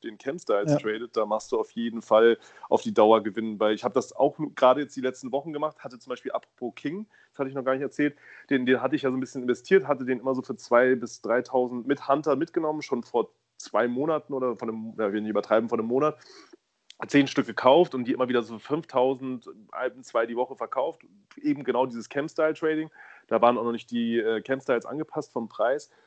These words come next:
Speaker 1: Und jetzt gingen die alle auf einmal weg. Also die waren natürlich
Speaker 2: Ja.
Speaker 1: dann, als es rauskam und wir brauchen von dem Team, wo er spielt, irgendwie einen Spieler, dann waren die alle weg. Und ja,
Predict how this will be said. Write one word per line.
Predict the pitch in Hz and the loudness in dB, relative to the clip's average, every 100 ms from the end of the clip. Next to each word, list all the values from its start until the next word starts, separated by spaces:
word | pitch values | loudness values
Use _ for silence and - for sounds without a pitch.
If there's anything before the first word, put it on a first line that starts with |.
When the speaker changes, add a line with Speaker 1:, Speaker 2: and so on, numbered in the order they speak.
| _ _ - | _ _ -4
Speaker 1:
Und | 131 117 | 0 4
jetzt | 147 - | 4 4
gingen | 156 | 4
die | 147 | 4
alle | 131 143 | 4 2
auf | 135 | 0
einmal | 131 123 | -4 -2
weg. | 123 - | -4 -6
Also | 117 101 | -12 -10
die | 110 | -4
waren | 117 | -2
natürlich | 117 135 123 | -4 -6 -2
Speaker 2:
Ja. | 139 | -2
Speaker 1:
dann, | |
als | 104 110 | -2 -6
es | 120 - | -10 -2
rauskam | 117 127 - 123 120 | -2 -2 -2 -2 -2
und | 117 | -6
wir | 107 107 | -4 -4
brauchen | - 113 120 110 | -2 -2 -4 -18
von | 113 | -14
dem | 110 107 | -12 -14
Team, | - 147 139 135 110 110 | -14 -14 -14 -18 -20 -14
wo | 107 | -8
er | - - | -6 -6
spielt, | - 151 151 | -6 -6 -4
irgendwie | 107 127 123 | -4 -6 -4
einen | 123 | -6
Spieler, | - 139 139 127 | -6 2 6 6
dann | 117 113 | 6 2
waren | 104 110 | 0 0
die | 110 | 0
alle | 107 98 | -4 -4
weg. | 101 - | -6 -8
Und | 101 95 - | -14 -14 -10
ja, | 69 | -8